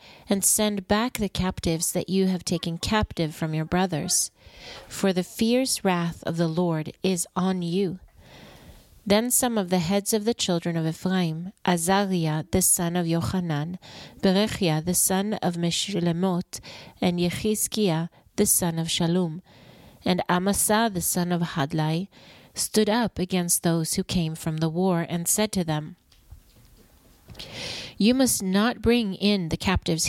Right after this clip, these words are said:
here, for you intend that which will bring on us a trespass against the Lord,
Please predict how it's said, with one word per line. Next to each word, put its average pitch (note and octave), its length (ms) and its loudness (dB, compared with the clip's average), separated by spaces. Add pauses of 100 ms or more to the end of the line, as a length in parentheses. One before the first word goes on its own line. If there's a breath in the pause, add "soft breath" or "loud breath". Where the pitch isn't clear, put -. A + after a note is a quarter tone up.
(120)
here, F3+ 300 -2 (320 loud breath)
for G#3 200 2
you G3 200 2
intend G#3 480 0
that F3 260 0
which - 220 0
will F#3+ 160 4
bring G3+ 300 0
on E3+ 220 0
us F3 460 0
a F#3 80 -2
trespass F3+ 800 0
against F3+ 480 -2
the F3 120 0
Lord, F#3+ 400 0